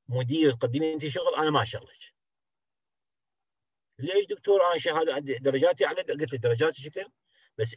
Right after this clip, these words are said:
أنت skills ما عندك، مهارة التيم ما عندك." فمهم جدا هذا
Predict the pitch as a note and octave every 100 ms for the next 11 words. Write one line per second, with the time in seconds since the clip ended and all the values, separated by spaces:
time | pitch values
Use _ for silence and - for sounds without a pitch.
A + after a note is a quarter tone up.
0 | - F3 B2 C3+ - - - G#4+ C#3 A2
1 | G2 D#2 F2+ A#2+ _ _ _ _ _ _
2 | _ _ _ _ _ _ A2 - D#3 A#4+
3 | C3 A2+ - D#3+ C3 F#2 - - - _
4 | _ _ _ _ _ _ _ _ _ _
5 | C3+ B2+ B2+ - _ - C#3 C#3+ F3 D#3+
6 | D3 D3 C#3+ C3 B2+